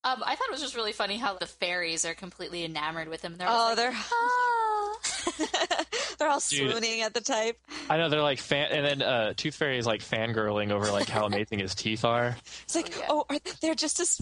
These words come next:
Speaker 2: bright and shiny white as they say they are." <gasps> Oh, okay,
Speaker 1: <laughs>
Speaker 2: girls, come on, get yourself together.
Speaker 1: Nice.
Speaker 3: I know, that's funny. And so his deal is he's mischievous 'cause he causes the snow and the blizzards, but he also helps kids have fun, I guess, with his, like, frost vision,
Speaker 1: Yeah, he's the
Speaker 3: you know?
Speaker 1: guardian of fun.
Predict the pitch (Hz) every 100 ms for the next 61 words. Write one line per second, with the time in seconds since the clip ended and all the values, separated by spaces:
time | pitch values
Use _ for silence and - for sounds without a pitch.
0 | - 359 - - 277 302 381 311 294 311
1 | 302 415 403 392 381 349 339 349 466 679
2 | - - 571 622 - - - - 381 -
3 | - 320 208 - - - - - - 381
4 | 392 415 - - 185 208 233 - - -
5 | - - - - - - - 123 120 110
6 | 110 113 113 107 107 - - 175 165 147
7 | 185 165 220 160 151 139 127 - 151 139
8 | 147 156 139 - 127 113 110 - 110 107
9 | 107 104 98 98 - 117 104 101 98 98
10 | 107 101 98 117 151 185 139 135 - -
11 | - 139 123 120 113 - - 127 202 220
12 | 208 214 220 156 143 131 117 - - 117
13 | - - 156 165 170 170 190 233 294 302
14 | - 269 170 175 170 233 214 - - 185
15 | 170 170 175